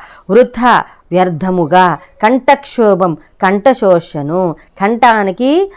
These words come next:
ఆయాసాన్ని, వహసి కలిగించుకుంటున్నావు కాబట్టి తర్-, తర్కశాస్త్ర వాదములు మాని అని అర్థం. శంభోహో శివుని యొక్క పదాంబోజం, పద ప్లస్ అంబోజం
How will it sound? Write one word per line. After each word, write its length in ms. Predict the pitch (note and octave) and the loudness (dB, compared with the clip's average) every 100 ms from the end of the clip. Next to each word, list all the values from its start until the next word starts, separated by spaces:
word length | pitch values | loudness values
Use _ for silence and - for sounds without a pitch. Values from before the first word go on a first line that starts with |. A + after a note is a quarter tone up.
| - - | -20 -10
ఆయాసాన్ని, 840 | D3 F#3 A3+ A3 G3 E3 C#3 D3 C3+ _ A3+ | -2 2 2 0 -2 -2 -4 -6 -8 _ 0
వహసి 540 | C#4 C#4 C#4 G#3+ D3 - _ - | 2 2 0 -2 -6 -10 _ -2
కలిగించుకుంటున్నావు 1400 | G3 G3 A3 B3 A#3+ C4+ B3 A3+ G#3+ G#3 F3+ D#3+ D3 D3 - _ | 2 2 0 -2 -4 -4 -4 -4 -2 -2 -2 -2 -2 -4 -6 _
కాబట్టి 560 | C#3 C3+ B2+ B2+ - C4+ | -4 -4 -4 -8 -6 -4
తర్-, 320 | - D3 A#2+ _ - | -2 -4 -8 _ -10
తర్కశాస్త్ర 720 | C3+ - G#3 A#3 A3+ A3+ A#3+ | -8 0 0 4 2 2 -2
వాదములు 800 | G#3 F3 D#3+ F3+ A#3+ B3+ B3 A#3+ | 2 2 2 2 0 0 0 -2
మాని 560 | D3+ C3+ C3 D3+ E3 D#3 C#3+ | -4 -4 -4 -6 -6 -6 -8
అని 120 | E3 | -8
అర్థం. 320 | C3 C3 B2+ - _ - - | -8 -12 -16 -20 _ -20 -10
శంభోహో 840 | - C#4+ C#4+ B3+ B3+ A#3 G#3+ D3 - - - | 2 4 6 6 6 6 2 -2 -4 -20 -8
శివుని 520 | A3 A3 A#3 C#4 C#4+ | 0 0 4 4 4
యొక్క 460 | C4+ A#3+ - - A#3+ | 4 2 0 0 2
పదాంబోజం, 1200 | G3+ E3+ F#3+ A3 B3 G3+ G#3 F#3+ G3+ F3+ C#3 G#2+ - _ _ - | 2 2 4 4 2 0 0 0 0 -2 -2 -8 -18 _ _ -2
పద 160 | E3+ E3+ C#4+ | 0 4 2
ప్లస్ 380 | - C#4 C#4 - | 2 0 0 -2
అంబోజం 880 | F#3+ G3 E3+ E3 C#3+ G3 G3 D3+ A2 | -2 0 0 -2 0 0 0 -4 -10